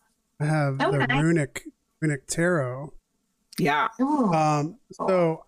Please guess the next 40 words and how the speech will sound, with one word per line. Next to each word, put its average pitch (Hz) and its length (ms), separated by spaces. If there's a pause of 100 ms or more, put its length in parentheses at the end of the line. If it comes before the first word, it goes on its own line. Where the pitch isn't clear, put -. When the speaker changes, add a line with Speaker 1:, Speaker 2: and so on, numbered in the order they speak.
Speaker 1:
I 208 500
am 170 140 (160)
going 165 240
to 175 340
do 160 320
a 151 320
sh-, - 220 (1300)
with 131 100
Medium 143 260
Ginny 135 200
Lee 135 140
sometime 127 440
soon 131 240 (920)
on 151 80
this 143 160
channel. 151 480
We're 151 120
still 160 160
trying 156 160
to 151 40
get 151 140
the 135 100
hours 135 340
in 143 120
on 147 100
this 147 140
channel, 156 400 (520)
so 143 60
maybe 139 200
we 139 120
could, 131 220
uh, 123 220 (180)
I'll 139 140
do 143 120
an 131 80
unboxing 131 560
of 123 60
that 127 220
and 151 80
maybe 139 200